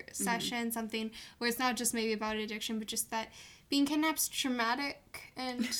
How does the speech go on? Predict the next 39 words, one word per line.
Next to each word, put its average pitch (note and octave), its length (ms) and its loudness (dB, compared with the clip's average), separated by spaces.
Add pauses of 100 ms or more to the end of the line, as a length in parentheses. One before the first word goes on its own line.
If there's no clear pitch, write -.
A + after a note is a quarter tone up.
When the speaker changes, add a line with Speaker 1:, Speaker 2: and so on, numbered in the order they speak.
Speaker 1:
<laughs> - 40 -14
Speaker 2:
maybe B3+ 320 2
him A#3+ 200 0
just B3 160 0
being, A#3+ 180 2
like, A3 300 0 (840)
also, C4+ 500 8
he B3+ 160 -2
kind C4 220 4
of B3+ 80 2
felt, B3 340 4 (140)
especially C#4 360 4
with C#4 120 0 (240)
the B3+ 100 -2
person B3 280 -2
that A#3 120 2
kidnapped A3+ 420 -6
him A3 260 -4 (100)
the - 80 -10
first D4 320 2
time, A3 320 0 (800)
he, C4+ 460 2
he B3+ 280 -2
saw B3 480 6
a A3+ 40 2
really A#3 240 2
good A3 300 -2
side C4 240 4
of C4 100 2
that C#4+ 200 2
character. C#4+ 460 2
He C4 160 0
knew A#3 160 4
that G#3+ 140 0
that A#3 160 4
Speaker 1:
Mm-hmm. F#3 100 -2
Speaker 2:
person B3 420 0
was A#3 160 -2
very, A3+ 400 0